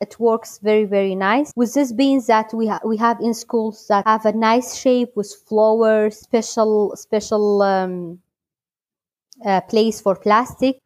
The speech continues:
We have some schools that they just folded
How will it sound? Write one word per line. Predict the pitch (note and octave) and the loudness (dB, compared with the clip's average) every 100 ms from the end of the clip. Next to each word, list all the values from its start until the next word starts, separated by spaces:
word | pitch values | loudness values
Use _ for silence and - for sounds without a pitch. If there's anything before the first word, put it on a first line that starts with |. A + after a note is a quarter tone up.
| - | -6
We | A3+ | -2
have | A#3+ C4 C4 - - | 2 0 0 -8 -20
some | - B3+ C4 | -8 -4 -4
schools | - - A3 A3 - - - | -4 0 0 -2 -10 -6 0
that | G3 F#3+ _ _ _ _ - | 0 0 _ _ _ _ -2
they | G#3 | -2
just | G3+ A#3+ B3 - - | 2 0 -2 -10 -20
folded | - - B3 A#3+ A#3 | -8 0 2 2 -2